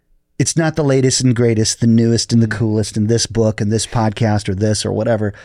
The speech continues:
It is the daily connection with Jesus.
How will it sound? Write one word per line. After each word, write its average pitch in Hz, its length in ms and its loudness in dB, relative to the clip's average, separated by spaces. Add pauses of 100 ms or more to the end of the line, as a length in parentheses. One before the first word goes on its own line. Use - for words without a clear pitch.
(460)
It 135 160 2
is 127 640 0
the 117 280 -4
daily 131 1000 2 (200)
connection 117 560 0
with 98 220 -6
Jesus. 80 680 -6